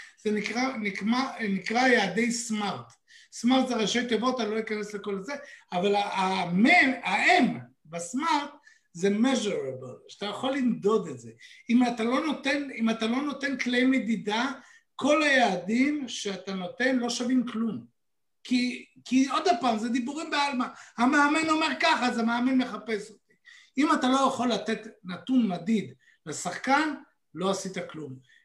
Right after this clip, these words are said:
ולכן אני, אה, חושב שה-G P S, אגב, עוד פעם, מבחינת עלויות,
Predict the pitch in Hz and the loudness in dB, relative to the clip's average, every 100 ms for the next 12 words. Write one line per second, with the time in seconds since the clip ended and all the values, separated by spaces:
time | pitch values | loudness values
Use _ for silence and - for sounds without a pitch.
0 | _ 139 170 180 185 190 190 - 262 269 | _ -10 -2 0 2 2 -2 0 2 4
1 | 262 254 247 233 202 214 214 208 202 196 | 6 6 4 0 -2 0 0 0 -4 -4
2 | 294 294 233 220 - 254 226 220 202 196 | -2 0 0 0 0 2 2 2 0 -4
3 | - _ - - - 170 247 302 233 - | -14 _ -20 -20 -12 -4 2 2 2 -2
4 | 269 - 254 214 202 233 294 302 254 247 | -8 -4 -4 -4 -2 0 0 0 0 2
5 | 311 269 | 2 -2